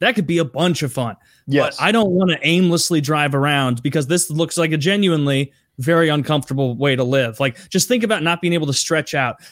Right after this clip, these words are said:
Speaker 1: Think about walking around just trying to grab something off your counter, but you can't stand up all the way. So you're kinda hunched in an unnatural position. All you wanna do is stretch out.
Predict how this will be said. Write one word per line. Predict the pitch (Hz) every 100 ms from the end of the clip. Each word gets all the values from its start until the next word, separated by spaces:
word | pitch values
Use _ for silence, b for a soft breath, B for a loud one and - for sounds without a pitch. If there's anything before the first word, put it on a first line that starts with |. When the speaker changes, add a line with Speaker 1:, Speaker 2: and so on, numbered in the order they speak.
| _
Speaker 1:
Think | 196
about | 202 180
walking | 139 160 165 175 165 147 - _
around | 151 139 147 143 131 120 120 _ _
just | 180 -
trying | 226 196
to |
grab | 156 160 156
something | - 160 131
off | 131
your | 135
counter, | - 156 139
but | 202
you |
can't | 202 254
stand | - 214 170
up | 165
all | 143
the | 123
way. | 120 113
So | - 156
you're |
kinda | - 233
hunched | 147 180 170 -
in | 151
an | 139
unnatural | 151 139 - 131
position. | 127 139 127 117 B B
All | 180
you | 202
wanna | 185
do | 156 165
is | 127
stretch | - 156 151 -
out. | 147 123